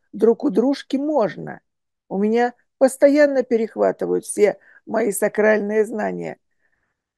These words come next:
Вот когда перехватывают, то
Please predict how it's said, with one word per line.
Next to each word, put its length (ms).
Вот 260
когда 460
перехватывают, 1040
то 540